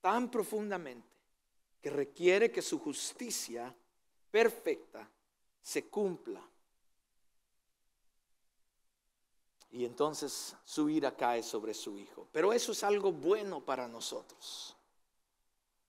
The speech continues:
Ahora, no es automático, no es que Jesús ya pagó por el pecado de todos,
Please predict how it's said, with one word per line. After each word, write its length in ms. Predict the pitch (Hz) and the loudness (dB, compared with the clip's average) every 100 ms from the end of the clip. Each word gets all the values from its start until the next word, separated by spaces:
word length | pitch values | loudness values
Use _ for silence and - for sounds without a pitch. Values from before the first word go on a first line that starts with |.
| - | -2
Ahora, 260 | 139 156 | 2 4
no 140 | 165 220 | 4 2
es 120 | 220 | 4
automático, 760 | 226 - 208 214 220 180 156 143 | 4 4 2 2 0 -2 -2 0
no 80 | |
es 100 | 160 | 0
que 100 | 233 | 0
Jesús 520 | 196 180 - 202 165 - _ | 0 0 0 0 -2 -14 _
ya 260 | 131 156 - | 8 8 10
pagó 300 | 226 226 226 | 8 8 6
por 180 | 254 240 | 4 4
el 80 | |
pecado 400 | 233 240 226 233 | 2 2 4 6
de 60 | 240 | 4
todos, 500 | 240 170 180 226 | 4 4 4 0